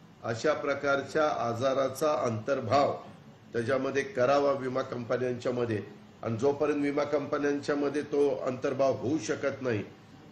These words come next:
तोपर्यंत जर द-, दगावलं जनावर, तर मग, मग शासनाने त्याच्यामध्ये मदत केली पाहिजे. जेवढ्या प्रमाणात vaccine महाराष्ट्र गव्हर्नमेंटला मिळायला पाहिजे, परवा दहा लाख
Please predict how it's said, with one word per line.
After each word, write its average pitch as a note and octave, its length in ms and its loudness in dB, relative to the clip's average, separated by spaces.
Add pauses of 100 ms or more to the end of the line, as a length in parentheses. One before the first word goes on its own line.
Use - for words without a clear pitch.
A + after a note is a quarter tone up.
(100)
तोपर्यंत C#3+ 480 2
जर C#3+ 240 0
द-, A#2+ 460 -6
दगावलं C#3 580 2
जनावर, B2 440 2 (520)
तर C#3 100 4
मग, C#3+ 120 0
मग C#3+ 180 -2
शासनाने C3+ 840 0 (200)
त्याच्यामध्ये B2 600 2 (140)
मदत A#2+ 320 2 (140)
केली A#2+ 180 0
पाहिजे. G#2+ 560 0 (1700)
जेवढ्या C3 360 4
प्रमाणात C3 560 2
vaccine C3 420 -2
महाराष्ट्र B2 500 0
गव्हर्नमेंटला A#2+ 460 2
मिळायला A2+ 320 2
पाहिजे, A2 280 0
परवा A2+ 300 0
दहा G#2 260 0
लाख A#2 140 2